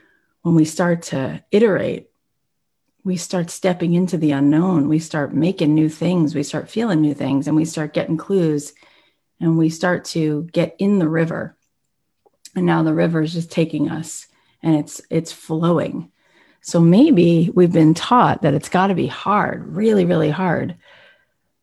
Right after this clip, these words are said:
But maybe it's actually really, really simple. And it's so simple that we miss it. So I pulled this card. I always have, like, some kind of affirmation deck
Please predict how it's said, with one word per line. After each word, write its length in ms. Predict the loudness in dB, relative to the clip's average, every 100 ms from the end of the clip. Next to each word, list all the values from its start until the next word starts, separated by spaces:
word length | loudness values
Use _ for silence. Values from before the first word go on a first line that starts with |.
| _ _
But 180 | -2 0
maybe 460 | 2 4 4 4 2
it's 160 | 2
actually 460 | -2 -2 -4 -2 0
really, 500 | 0 2 4 4 4
really 280 | 2 2 -2
simple. 640 | -2 -4 -4 -6 -8 -12 _ -4
And 120 | -2
it's 140 | -2 -4
so 260 | -4 -2
simple 440 | -2 -2 -2 -2 -4
that 160 | -4
we 120 | -2
miss 300 | 0 0 -2
it. 200 | -8 -10 _ _ _ _ _ _ _ _ _ _ _ _ _ _ _ _ _ _ _ _ _ _ _ _ -20 -20 _
So 240 | -6 -2 0
I 80 |
pulled 280 | -2 -2 -2
this 160 | -2 -4
card. 300 | -2 -2 0
I 120 | 0
always 240 | 4 4 2
have, 160 | -2
like, 220 | 0 -2 -2
some 220 | -2 0
kind 160 | 2
of 80 | 0
affirmation 840 | 0 -2 -2 -2 0 0 0 -2
deck 340 | 0 -2 -6